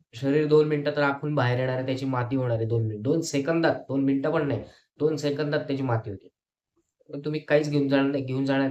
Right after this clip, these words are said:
तर फक्त परमार्थ पुण्य हे तुमच्या फळास येणार आहे वर गेल्यावर. त्यामुळे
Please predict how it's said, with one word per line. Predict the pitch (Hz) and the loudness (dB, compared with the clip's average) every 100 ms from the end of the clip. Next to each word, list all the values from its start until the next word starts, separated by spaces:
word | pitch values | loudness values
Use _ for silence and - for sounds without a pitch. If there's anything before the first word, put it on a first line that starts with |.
| 135 | -2
तर | |
फक्त | 135 127 - | -6 -6 -8
परमार्थ | 139 139 131 139 143 147 151 - | -6 -4 0 0 -2 -4 -10 -8
पुण्य | 156 170 165 127 - _ _ _ _ _ _ _ - | -2 2 4 2 -2 _ _ _ _ _ _ _ -8
हे | 151 | -4
तुमच्या | 143 135 151 | -4 -2 -4
फळास | 139 135 131 127 | 0 2 2 2
येणार | 110 101 | -2 -4
आहे | 92 - _ | -10 -14 _
वर | 131 123 | -4 0
गेल्यावर. | 117 104 - _ _ _ _ _ _ _ _ _ _ | 0 -2 -8 _ _ _ _ _ _ _ _ _ _
त्यामुळे | 143 147 156 196 | 0 2 2 0